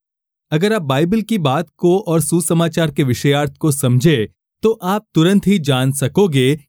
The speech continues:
कि परमेश्वर हमें जो देते हैं, उसके लिए हम लायक नहीं है। यही बात बहुत लोगों के लिए संघर्ष का कारण है। हम ऐसा अनुभव करना चाहते हैं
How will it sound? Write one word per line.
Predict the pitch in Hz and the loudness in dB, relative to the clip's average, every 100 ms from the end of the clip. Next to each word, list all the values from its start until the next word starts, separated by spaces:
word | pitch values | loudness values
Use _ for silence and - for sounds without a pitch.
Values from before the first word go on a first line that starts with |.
| - | -2
कि | 214 | -2
परमेश्वर | 196 143 165 190 208 208 | 2 2 2 2 0 0
हमें | 143 147 151 | 2 2 2
जो | 135 | 0
देते | 117 123 131 226 | 0 0 2 2
हैं, | 143 127 107 _ _ - | 2 0 -4 _ _ -2
उसके | 196 - 196 | -2 0 0
लिए | 175 143 143 | 2 2 2
हम | 131 135 131 | 2 2 2
लायक | 120 110 107 131 | 0 -2 -2 0
नहीं | 139 135 139 | 2 4 4
है। | 135 120 - _ _ _ _ _ - | 2 0 -6 _ _ _ _ _ -4
यही | 151 175 | 0 2
बात | 185 180 180 | 2 0 -2
बहुत | 143 143 165 143 | -2 0 0 2
लोगों | 135 139 170 | 2 2 0
के | 170 151 | 0 0
लिए | 123 127 | 0 0
संघर्ष | 139 156 143 143 139 | 2 2 2 2 0
का | - 117 | -4 -6
कारण | 113 131 120 120 | -4 -4 -2 -2
है। | 104 123 - _ _ _ _ _ _ _ | 0 0 -4 _ _ _ _ _ _ _
हम | 185 226 190 | 0 0 0
ऐसा | 156 165 208 | -2 0 0
अनुभव | 185 175 180 | 2 4 2
करना | 165 143 131 135 | 0 -2 0 0
चाहते | 135 117 113 175 | 0 -2 0 2
हैं | 151 120 | 2 2